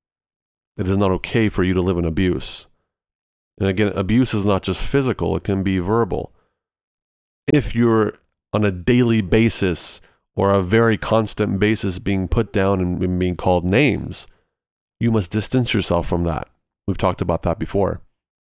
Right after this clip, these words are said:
You distance yourself, you get healthy, you get good with God, and in there somewhere,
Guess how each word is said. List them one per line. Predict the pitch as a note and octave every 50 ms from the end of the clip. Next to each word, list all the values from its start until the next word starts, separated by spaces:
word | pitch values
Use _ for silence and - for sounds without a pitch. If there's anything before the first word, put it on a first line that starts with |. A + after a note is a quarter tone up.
| _ _ _
You | - F#2+
distance | D#2+ G2+ F#2+ - - A2+ A2 - -
yourself, | C3+ C3+ - A2 G2+ A#2 - - - - _ _ _ _ _ _ _ _ _ _ _ _ -
you | F#2+ G2+ F#2+
get | G#2 G#2+ F2+
healthy, | E2 G2 G#2 A2 - - C3+ C#3
you | C3+ A#2+
get | F2+ G2 F#2+ - F2+
good | E2+ G#2+ F#2+
with | G2 A2+ - -
God, | - A2 G#2 G2+ G#2 A#2 B2+ B2+ - _ _ _ _ _ _ _ _ _ _ _ _ _ _ _ _ _ _ _ _ _ _ _ _ _ _ _ _ _ -
and | G#2+ G2
in | A2 A#2+ B2 A#2+
there | A2+ G#2+
somewhere, | G2 - - - B2+ C#3 C#3 A#2 F#2+ E2+ E2+ F2+ A2